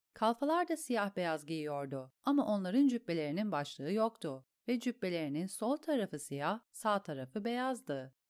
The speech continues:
Nazik adam ve kimsesiz kız için bunun tam tersi bir durum söz konusuydu.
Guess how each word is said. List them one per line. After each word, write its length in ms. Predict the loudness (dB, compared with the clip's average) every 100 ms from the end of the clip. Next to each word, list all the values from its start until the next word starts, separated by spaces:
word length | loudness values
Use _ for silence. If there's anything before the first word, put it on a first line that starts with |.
| -2
Nazik 420 | 2 2 0 -2
adam 320 | 0 0 0
ve 80 | -4
kimsesiz 720 | -4 0 0 0 -2 -2 -4
kız 240 | -6 -6
için 420 | -8 -6 -4 -4 -6 -6
bunun 280 | -4 -2 0
tam 260 | 0 0
tersi 380 | 0 -2 0 0
bir 160 | -2 0
durum 240 | -4 -4
söz 220 | -4 -6
konusuydu. 720 | -6 -8 -6 -6 -4 -4 -8